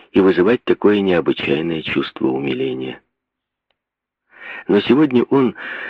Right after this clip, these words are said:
зная, что не будет призван к ответу домоправительницы из-за опоздания к ужину, заходил кое-куда по дороге со службы и теперь ещё более размяк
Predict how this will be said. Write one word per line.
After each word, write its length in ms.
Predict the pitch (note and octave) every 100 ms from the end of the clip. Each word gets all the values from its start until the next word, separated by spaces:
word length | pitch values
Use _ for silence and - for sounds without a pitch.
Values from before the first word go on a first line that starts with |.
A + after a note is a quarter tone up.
| - -
зная, 420 | D2 A2+ C3+ B2+
что 460 | C3 - A2+ G#2+ -
не 180 | G2+ G2+
будет 360 | A#2 A#2+ G#2+ -
призван 500 | A2 A#2 G#2 G2 F2+
к 60 |
ответу 480 | E2+ F2+ A2 - F2 - - -
домоправительницы 1160 | - F#2 F2+ F2+ F2 G#2 - G2 F2+ - - D2+
из-за 200 | D2+ D#2+
опоздания 580 | - D2+ C2+ G#2 F2+ C#2+
к 100 | -
ужину, 400 | G2 G2+ G2 - - - - - - _ -
заходил 540 | C2 A#2+ C#3 D#3 F3+
кое-куда 500 | - C3+ B2 A#2 C3
по 140 | - D#2+
дороге 380 | E2+ A2+ F#2
со 180 | - -
службы 520 | - G2+ A#2+ G#2+ A#2 - - - - -
и 100 | G3
теперь 320 | G2+ D#3 D#3
ещё 240 | B2+ G#2+
более 320 | F2 G2 F2
размяк 680 | D2+ D2 D2 D#2+ A#2 -